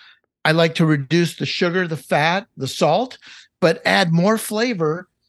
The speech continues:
through cooking with foods with herbs and right oils and things that taste really good that are considered diabetic friendly. Um, and I like to think of it as a healthy lifestyle way of eating, not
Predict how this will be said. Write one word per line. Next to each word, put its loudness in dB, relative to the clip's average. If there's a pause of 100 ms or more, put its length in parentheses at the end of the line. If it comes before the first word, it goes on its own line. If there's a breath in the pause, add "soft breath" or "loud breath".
(380)
through 0
cooking 2
with 0
foods 0
with -2
herbs 0
and 0
right -2
oils 0
and -8
things -2
that -6
taste -2
really -4
good 0 (320 loud breath)
that -4
are -4 (220)
considered 0
diabetic 0
friendly. -6 (420 soft breath)
Um, 0
and 0
I 4
like 0
to 0
think 0
of 0
it 2
as 2
a 0
healthy -2
lifestyle 0
way 2
of -2
eating, -4 (440 loud breath)
not -4